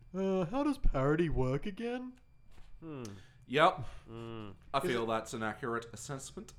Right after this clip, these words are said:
Speaker 1: It's just not, it's not parody, it just, it's stuff that's happening in the vein of s-, a thing that exists.
Speaker 3: Whose Kosciuszko was that?
Speaker 1: Um,
Speaker 2: It's yours, man.
Speaker 1: the one near me is mine, the other one, Kosciuszko, crisp, refreshing beer.
Speaker 2: Also, there's the one near your foot, which might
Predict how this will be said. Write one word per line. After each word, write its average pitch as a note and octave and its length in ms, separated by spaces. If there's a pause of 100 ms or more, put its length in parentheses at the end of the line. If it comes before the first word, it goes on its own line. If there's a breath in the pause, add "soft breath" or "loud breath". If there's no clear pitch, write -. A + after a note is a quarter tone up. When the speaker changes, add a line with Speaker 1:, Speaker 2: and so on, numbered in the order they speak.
Speaker 1:
It's C#3 120
just D3 160
not, D#3+ 260
it's D3+ 140
not - 200
parody, D#3+ 340
it - 60
just, D3 220
it's C#3 200
stuff D#3 400
that's - 180
happening C#3 540
in C3+ 120
the B2 80
vein B2+ 300
of A#2 80
s-, - 220
a C3+ 80
thing A#2+ 480
that A2+ 100
exists. A2+ 720 (460)
Speaker 3:
Whose F3 100
Kosciuszko A#2 580
was D#2+ 120
that? D#2 220 (520)
Speaker 1:
Um, A2+ 440
Speaker 2:
It's - 100
yours, A2+ 180
man. G2+ 220
Speaker 1:
the C3+ 60
one C#3+ 260
near C#3+ 160
me C3 200
is A#2 120
mine, B2 260
the A#2 120
other A#2+ 200
one, A2 300 (520 loud breath)
Kosciuszko, E3+ 580 (260)
crisp, - 320 (320)
refreshing B2 520
beer. A2+ 320 (540 loud breath)
Speaker 2:
Also, D3 220 (200)
there's B2 180
the A#2 80
one A#2+ 200
near A2 80
your G2 140
foot, G2 320
which - 140
might G2+ 140